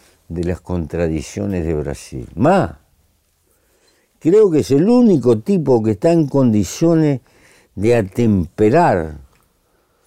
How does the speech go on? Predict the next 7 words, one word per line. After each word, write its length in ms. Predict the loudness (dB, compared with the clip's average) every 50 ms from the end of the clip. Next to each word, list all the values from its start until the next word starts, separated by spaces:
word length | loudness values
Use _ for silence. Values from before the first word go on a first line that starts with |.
| _ _ _ _ _ _ _
de 120 | _ -2 0
un 100 | 0 2
Brasil 420 | 2 0 0 0 -2 -4 -4 -4
que 180 | _ -2 0 2
vuelva 600 | 2 4 4 4 4 2 2 2 2 0 -2 _ _
a 140 | _ -6 -6
su 400 | -6 -10 -10 -4 -2 -2 -2 -4